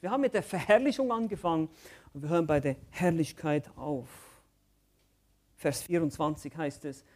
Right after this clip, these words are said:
„Vater, ich will das, wo ich bin.“ Das ist einer der wunderbarsten Verse übrigens hier. Der ist einfach so schön. Seht euch mal an, was unser Herr sagt. „Vater, ich will, dass wo ich bin, auch die bei mir seien, die du mir gegeben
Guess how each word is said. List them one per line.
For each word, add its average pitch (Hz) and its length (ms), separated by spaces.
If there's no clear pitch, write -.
„Vater, 185 600
ich 160 300
will 220 240
das, 160 400
wo 156 240
ich - 340
bin.“ 156 220
Das 190 160
ist 214 100
einer 180 220
der 151 120
wunderbarsten 156 640
Verse 139 400
übrigens 131 400
hier. 139 320
Der - 100
ist - 140
einfach 151 260
so 190 400
schön. 143 560
Seht 208 160
euch 202 120
mal 269 120
an, 208 120
was 175 160
unser 190 180
Herr 165 180
sagt. 147 360
„Vater, 202 500
ich 165 320
will, 220 240
dass 180 260
wo 170 200
ich 208 260
bin, 214 320
auch 170 300
die 202 340
bei 190 320
mir 185 220
seien, 185 500
die 170 140
du 170 100
mir 175 180
gegeben 151 440